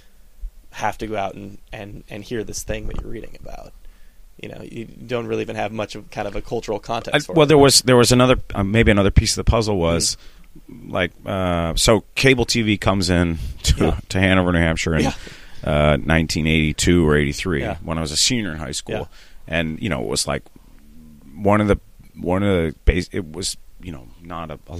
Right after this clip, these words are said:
Speaker 2: <laughs> large selection of channels, but one of them was U S A Network. And at the time, U S A had this program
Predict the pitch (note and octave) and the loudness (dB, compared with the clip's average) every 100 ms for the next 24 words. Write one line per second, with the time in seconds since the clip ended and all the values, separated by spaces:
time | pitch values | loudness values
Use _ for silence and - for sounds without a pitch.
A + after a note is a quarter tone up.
0 | - - A#2 - G2 F#2 - E2+ - F2+ | -8 -4 0 2 2 2 0 0 0 0
1 | E2 - C2 G2+ G2 F2 D2+ D#2 - - | -2 -2 2 4 2 0 -2 -4 -8 -16
2 | - F2+ E2+ D#2+ A2 B2 D2+ G1+ B1+ - | -4 0 2 2 2 2 0 -6 -10 -12
3 | - E2+ D#2+ F2 - F#2 G2+ G2 D2+ D2 | -6 -6 -4 -2 0 2 2 2 0 0
4 | C#2+ E2 C#2+ D#2 - F2+ F2 E2+ D#2 | -2 -4 -4 -6 -2 0 0 0 -2